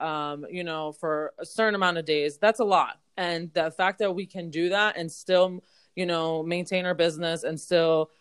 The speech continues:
maintain our sanity on top of it all with everything going on, I think that just says a lot about us and how far we've come and what more we can do to, um, you know, expand this podcast and our relationship too. 'Cause I think we needed it. I think not only just for ourselves personally,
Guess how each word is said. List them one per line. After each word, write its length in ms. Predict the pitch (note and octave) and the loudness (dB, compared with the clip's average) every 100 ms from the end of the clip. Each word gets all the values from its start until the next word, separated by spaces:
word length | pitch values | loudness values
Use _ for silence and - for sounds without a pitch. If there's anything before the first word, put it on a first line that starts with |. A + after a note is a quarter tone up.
| _ | _
maintain 400 | F3+ F#3+ G3 G3 | 0 2 2 2
our 80 | F3 | 2
sanity 460 | - E3+ F#3 F#3 F3+ | 0 2 4 4 2
on 120 | E3+ | 2
top 200 | E3+ E3 | 0 2
of 120 | D#3 | 2
it 80 | C#3+ | 4
all 200 | D#3+ E3 | 6 4
with 120 | D#3+ | 2
everything 440 | B2+ D#3 D#3+ D#3+ | 0 0 0 -2
going 320 | D#3 D#3 D3+ C#3+ | -2 -2 -2 -4
on, 160 | D#3+ | -4
I 100 | E3 F3+ | -2 -2
think 200 | G#3 A3+ | 0 0
that 140 | A3 | 0
just 180 | F#3 - | -2 -2
says 160 | F#3 E3+ | -2 0
a 40 | |
lot 240 | D#3+ D#3 D#3 | 0 0 0
about 240 | C#3+ C3 | -2 0
us 280 | G#3+ B3+ C#4+ | 2 2 0
and 140 | F#3 E3+ | -6 -6
how 120 | E3 | -2
far 200 | F3+ E3 | 0 0
we've 200 | D#3+ - | -2 -2
come 280 | F3+ F#3 G3+ | 0 0 -2
and 200 | D#3 D#3+ _ _ _ | -6 -6 _ _ _
what 220 | F3+ A3+ | 4 4
more 280 | G3+ G3 G3 | 4 2 2
we 160 | F3 F#3 | 2 -2
can 320 | - F3 F3+ | -2 -2 -2
do 340 | F3 F#3+ F#3+ | 0 2 2
to, 340 | F#3+ G3 E3 - | 0 2 4 4
um, 440 | D#3+ D3+ D3 D3 - | 0 0 -4 -8 -8
you 160 | F#3 F#3+ - | -6 -6 -4
know, 300 | D#3 D3 - _ _ - | -4 -4 -6 _ _ 0
expand 520 | F#3+ - G#3 F#3+ G3 | 0 4 6 8 8
this 180 | A3 A3 | 6 6
podcast 640 | G3+ F3+ F3+ F#3+ G3 G3+ - | 6 6 6 4 4 0 -8
and 280 | F3 E3 F3 | -6 -6 -4
our 200 | G#3 A#3+ | 0 2
relationship 600 | A3 E3+ D#3 - D#3+ D#3+ | 2 0 -4 -8 -10 -10
too. 180 | - F3 | -4 -4
'Cause 120 | - G#3 | 0 0
I 60 | |
think 160 | A3+ D4 | 2 0
we 80 | C#4+ | -2
needed 280 | E4 C#4+ C#3+ | 0 0 0
it. 60 | |
I 100 | D3+ | 0
think 240 | E3 F#3 - _ - | -2 -4 -8 _ 0
not 120 | B3 | 2
only 120 | C#4+ | 2
just 160 | A#3+ - | 0 0
for 100 | G#3 | 2
ourselves 440 | F3+ - F#3 F#3+ | 2 2 2 2
personally, 540 | F#3+ F#3+ F#3 B3+ C4+ | 0 -2 -2 -2 -4